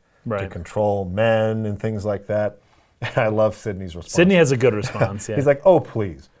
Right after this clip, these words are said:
Speaker 1: Warping the minds of men and shepherding the masses has always been your church's domain.
Speaker 2: Yeah.
Speaker 1: You lure sheep with empty miracles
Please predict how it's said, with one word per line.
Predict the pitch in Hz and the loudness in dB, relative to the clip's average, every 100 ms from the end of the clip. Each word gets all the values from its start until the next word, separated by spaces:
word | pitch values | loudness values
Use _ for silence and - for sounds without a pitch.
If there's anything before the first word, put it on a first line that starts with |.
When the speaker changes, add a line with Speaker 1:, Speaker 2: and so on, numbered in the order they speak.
| _ _ 120 | _ _ -6
Speaker 1:
Warping | 110 165 180 185 143 | 4 4 4 0 -2
the | |
minds | 110 110 113 117 | 0 0 0 -2
of | 104 | -4
men | 95 101 95 | -4 -6 -6
and | 90 | -8
shepherding | - 120 113 110 98 | -6 -2 -2 -4 -6
the | 90 | -8
masses | 87 92 - 87 | -8 -8 -8 -10
has | 90 | -10
always | 98 107 101 | -6 -4 -4
been | 87 95 90 92 - | -6 -8 -8 -10 -12
your | 92 87 | -10 -10
church's | - - 101 - 76 | -12 -12 -12 -10 -14
domain. | 76 71 67 62 65 _ | -12 -14 -16 -20 -20 _
Speaker 2:
Yeah. | 120 101 87 92 | -10 -8 -10 -10
Speaker 1:
You | 95 | -10
lure | 92 98 123 143 | -8 -2 0 0
sheep | - - 110 104 | -4 -6 -6 -8
with | 90 - | -12 -10
empty | 110 104 107 | -10 -8 -6
miracles | 95 92 87 90 87 | -6 -6 -6 -10 -10